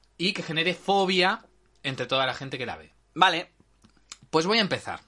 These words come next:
Speaker 1: Una fobia, vamos a definir primero lo que es una fobia, ¿vale? Una fobia es un tipo de trastorno de ansiedad.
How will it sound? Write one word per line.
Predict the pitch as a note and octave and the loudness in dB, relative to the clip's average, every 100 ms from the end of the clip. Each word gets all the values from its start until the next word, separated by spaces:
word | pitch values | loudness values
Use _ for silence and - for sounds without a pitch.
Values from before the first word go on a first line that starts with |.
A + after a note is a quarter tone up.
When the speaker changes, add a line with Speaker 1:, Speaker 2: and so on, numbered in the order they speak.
| _ _ - _ | _ _ -20 _
Speaker 1:
Una | C#4 D#4 | 2 2
fobia, | - G#3 E3 C3 | 0 -2 0 0
vamos | D#3+ A3 | 0 0
a | A#3+ | 0
definir | D3 D#3+ D#3+ D#3+ | 0 -2 0 -4
primero | E3 D3+ E3 | -2 0 0
lo | |
que | C#3 | -2
es | |
una | D3 A2 | -4 -4
fobia, | - E2+ F2+ | -6 -14 -4
¿vale? | D#3 G3 - - - - - - | -2 -2 -8 -16 -16 -16 -10 -2
Una | A#3 C4 | 0 0
fobia | C#4+ C#4 | 0 0
es | G#3 | -2
un | |
tipo | A3 A#3+ | -2 -2
de | A3+ | -2
trastorno | E3+ D3+ G3+ G#3+ A3 | -2 -2 -4 -2 0
de | E3+ | 0
ansiedad. | F#3 F3+ C#3+ A2 F#2 | 0 0 -2 -4 -6